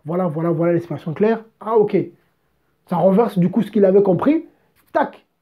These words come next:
il comprend ce que tu lui dis. Parce que t'as bien expliqué, t'as bien posé, t'as, t'as bien expliqué les deux, voilà, t'as, t'as expliqué correctement. Aaron, Melchisedec, voilà, spirituel, physique, voilà, là, ah, ok, d'accord.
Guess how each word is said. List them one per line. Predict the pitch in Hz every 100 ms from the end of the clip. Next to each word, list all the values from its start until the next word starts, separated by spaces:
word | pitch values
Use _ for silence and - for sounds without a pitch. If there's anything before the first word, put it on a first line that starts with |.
| _
il | 185
comprend | 202 196 247
ce | 247
que | -
tu | 220
lui | 208
dis. | 190 - - _
Parce | - 151
que |
t'as | -
bien | 160 220
expliqué, | 208 - 185
t'as | 202
bien | 180 202
posé, | 196 185 220 226 - _ _
t'as, | 185 -
t'as | 170
bien | 208
expliqué | 202 180 170 214 202
les | 165
deux, | 143 214
voilà, | 208 180 170
t'as, | -
t'as | - 175
expliqué | 220 285 285 233 170 -
correctement. | 214 226 214 190 - - _ _ _ _ _
Aaron, | 196 190 185 226
Melchisedec, | 208 196 220 - 180 208 170
voilà, | 175 214 240 196 175 - _ -
spirituel, | - - 196 196 233
physique, | 208 202 185 247 - -
voilà, | 214 233
là, | 208 185
ah, | 233 285 254
ok, | 233 262
d'accord. | 226 - 226 -